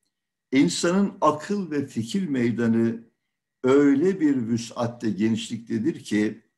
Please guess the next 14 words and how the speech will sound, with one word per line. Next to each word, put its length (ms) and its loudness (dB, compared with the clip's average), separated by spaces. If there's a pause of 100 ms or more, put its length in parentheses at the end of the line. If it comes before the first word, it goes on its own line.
(420)
ihatası, 1160 0 (300)
yani 220 -6
etrafının 580 -2
kuşatılması 760 -4
mümkün 380 0
değildir. 560 0 (1200)
Böyle 300 0
bir 60 2
genişliği 640 -2
var 440 -6 (300)
akıl 480 -6
ve 140 -2
fikir 260 -8
meydanının. 680 -2